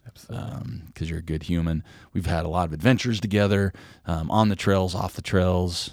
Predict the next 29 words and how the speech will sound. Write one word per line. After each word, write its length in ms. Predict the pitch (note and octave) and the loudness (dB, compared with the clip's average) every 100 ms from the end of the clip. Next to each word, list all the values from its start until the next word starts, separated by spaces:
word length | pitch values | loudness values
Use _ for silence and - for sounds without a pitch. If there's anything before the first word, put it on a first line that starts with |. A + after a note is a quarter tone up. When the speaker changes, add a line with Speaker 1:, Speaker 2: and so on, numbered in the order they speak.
| - | -8
Speaker 2:
Um, 460 | E2+ E2 D#2 D#2 F2 - - - | -6 -4 -4 -6 -8 -16 -18 -12
like 140 | D#2+ D#2+ | -8 -6
I 20 | |
said, 180 | - D2+ | -6 -6
it's 80 | - | -4
been 120 | E2+ | -4
a 60 | E2 | -2
lot 160 | D#2 | -4
of 80 | D#2+ | -6
fun, 260 | E2+ D#2 D#2 | -4 -4 -4
but 160 | C#2+ - - - - | -6 -10 -20 -16 -4
yeah, 140 | E2+ | -2
I 40 | E2+ | 0
will 160 | F2 | 0
never 400 | E2 E2 F2 F#2 | -2 -2 0 -2
forget 480 | E2+ E2+ E2 D#2+ C2 | -2 -6 -6 -6 -6
when 140 | D#2+ | -8
people 280 | D#2+ E2 D#2+ | -8 -8 -8
talk 260 | - D#2 E2+ | -8 -8 -8
to 80 | D#2+ | -8
me 120 | D2+ | -8
like, 160 | E2 E3+ | -8 -8
"Oh 60 | |
yeah, 160 | G3 A#3 | -6 -4
Harrison." 360 | F3 G#3+ - - | -6 -6 -10 -12
Like, 140 | - | -12
"Man, 220 | C3+ E2+ | -10 -8
you 100 | F#2+ | -6
got," 180 | G#2+ D#2 | -6 -6